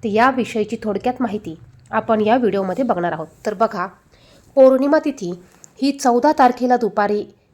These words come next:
चार वाजून एकोणसाठ मिनिटांनी चालू होणार आहे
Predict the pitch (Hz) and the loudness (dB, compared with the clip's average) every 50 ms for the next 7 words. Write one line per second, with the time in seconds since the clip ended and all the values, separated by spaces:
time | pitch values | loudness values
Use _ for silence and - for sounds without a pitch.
0 | _ _ - 240 214 247 240 240 247 196 - 175 175 175 175 - _ _ _ - | _ _ -4 0 2 2 4 4 2 2 2 -2 -6 -8 -10 -16 _ _ _ -6
1 | - 247 240 - 277 277 262 269 302 302 302 277 254 240 233 247 226 226 240 233 | -6 -6 0 0 0 0 2 0 -2 -2 0 0 -2 -2 -2 -4 -2 -2 -2 -2
2 | - 233 190 190 208 254 247 247 233 226 208 185 185 175 160 | -2 -2 -2 0 0 0 0 0 0 0 -2 -2 -6 -8 -12